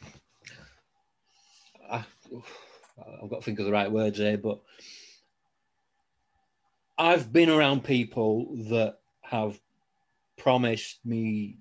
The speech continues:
the world to help me, to help me get this, you, you know, to do this, to do that. Uh, and I've been a sort of old school beliefs. I've believed them and have talked nothing but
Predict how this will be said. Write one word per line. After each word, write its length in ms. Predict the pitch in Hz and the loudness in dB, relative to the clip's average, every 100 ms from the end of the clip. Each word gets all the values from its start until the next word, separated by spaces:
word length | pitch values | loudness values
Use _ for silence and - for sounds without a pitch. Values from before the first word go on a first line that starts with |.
| - | -12
the 180 | 107 107 | -6 -4
world 560 | 107 113 107 101 101 | 0 2 2 -2 -6
to 100 | - | -10
help 380 | 110 127 123 123 | -2 0 2 0
me, 420 | 127 120 123 110 - - - _ - | -2 -2 -2 -4 -12 -20 -20 _ -10
to 100 | 110 | -4
help 220 | 110 107 | -4 -4
me 100 | 104 | -4
get 240 | 110 104 | -4 -4
this, 240 | 110 113 - | -6 -8 -10
you, 180 | 139 113 | -8 -6
you 240 | 113 110 | -4 -4
know, 160 | 110 110 | -4 -6
to 240 | 104 113 | -4 -4
do 480 | 110 110 110 113 104 | -4 -10 -8 -4 -4
this, 340 | 98 113 120 - - | -2 -2 -2 -8 -14
to 80 | |
do 300 | 104 101 101 101 | -8 -6 -6 -2
that. 360 | 110 113 107 _ _ _ _ | 0 0 -2 _ _ _ _
Uh, 260 | 117 113 117 117 | 0 0 0 -2
and 220 | 131 127 | 0 2
I've 420 | 175 202 156 - _ - - - 117 101 | 4 4 0 -6 _ -20 -20 -12 -12 0
been 260 | 143 135 135 | 2 4 2
a 100 | 110 | 0
sort 260 | - 123 | 0 0
of 100 | 120 | 0
old 400 | 120 127 135 117 | 0 4 4 4
school 640 | - 135 131 127 120 110 _ _ _ _ _ _ 139 | 0 0 4 4 4 -2 _ _ _ _ _ _ 0
beliefs. 680 | 135 135 147 147 - - 131 | 4 6 6 4 -2 -12 0
I've 260 | 156 120 | 0 2
believed 480 | 131 165 180 147 110 | 2 6 6 6 2
them 220 | 107 98 _ _ _ _ _ _ _ _ _ _ _ _ _ _ _ _ _ _ _ _ - | -4 -4 _ _ _ _ _ _ _ _ _ _ _ _ _ _ _ _ _ _ _ _ -6
and 240 | 147 143 | -2 0
have 120 | 123 | -2
talked 440 | - 165 147 127 147 | 2 4 4 2 -2
nothing 560 | 143 151 - 143 135 | 2 2 2 0 0
but 240 | 131 131 | 2 0